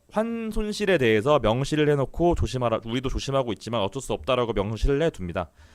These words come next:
어, 지금 투자하고 계시는, 투자하고 있는 지금 기업들 있잖아요. 그 기업들이 대외 의존도가 높은지 안 높은지를 좀 살펴보시고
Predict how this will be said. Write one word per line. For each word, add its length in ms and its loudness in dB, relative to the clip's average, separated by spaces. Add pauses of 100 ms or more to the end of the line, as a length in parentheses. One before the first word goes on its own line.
(420)
어, 400 -6 (180)
지금 200 -4
투자하고 360 4
계시는, 480 0
투자하고 460 2
있는 280 -4
지금 380 -8
기업들 400 -2
있잖아요. 420 -8 (800)
그 100 -2
기업들이 500 2
대외 200 0
의존도가 440 0
높은지 360 -4
안 100 -4
높은지를 420 -8
좀 120 -14
살펴보시고 840 -8